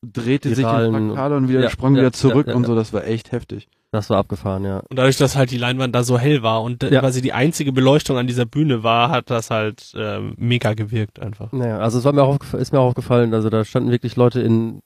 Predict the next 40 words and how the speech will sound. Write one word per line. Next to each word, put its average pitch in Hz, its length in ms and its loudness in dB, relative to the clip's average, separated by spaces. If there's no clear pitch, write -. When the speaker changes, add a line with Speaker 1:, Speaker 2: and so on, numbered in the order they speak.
Speaker 2:
ne, 123 80 -2
also 117 160 -2
bis 127 180 -2
zum 127 140 -4
Ende 143 220 0
der 127 160 0
Halle 127 200 4
standen 123 380 -6
da 113 220 0
so 117 180 -2
halbkreisförmig 123 720 -4
um 123 120 -2
die 113 100 -2
Bühne 127 240 6
drumrum 104 420 2
und 117 240 2
haben 127 140 0
halt 123 160 0
von 113 220 -2
Weitem 127 260 2
geguckt, 117 300 -2
so, - 80 -20
„Was - 100 -20
ist - 180 -20
da - 140 -2
los?“ 101 420 -2
Irgendwie, 110 300 -2
Speaker 3:
Ja, 113 160 0
Speaker 2:
dann 117 220 -2
die 127 60 -2
Speaker 3:
ja. 131 80 4
Speaker 2:
Musik 127 300 0
halt 156 140 -2
noch 151 160 2
dazu. 160 400 0
Das - 120 -18
war 120 100 -6
schon 107 300 -10
ziemlich 110 340 -10
gute - 160 -6